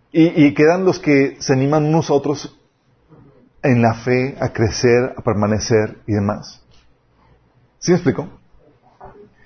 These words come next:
No sé si les ha tocado a los que han pasado por varias iglesias el efecto que tiene el vivir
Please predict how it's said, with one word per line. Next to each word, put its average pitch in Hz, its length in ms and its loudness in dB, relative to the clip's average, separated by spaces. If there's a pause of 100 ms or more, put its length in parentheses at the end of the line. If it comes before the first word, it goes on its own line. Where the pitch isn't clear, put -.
(180)
No 156 100 2
sé 202 80 -2
si 233 120 2
les 175 140 0
ha 175 100 0
tocado 143 380 2
a - 20 4
los 120 140 -6
que 131 60 -2
han 131 100 -4
pasado 135 540 0
por 120 140 2
varias 117 220 0
iglesias 104 500 -2 (320)
el 131 160 2
efecto 139 420 -2
que 139 100 -2
tiene 131 400 0
el 123 80 0
vivir 117 420 0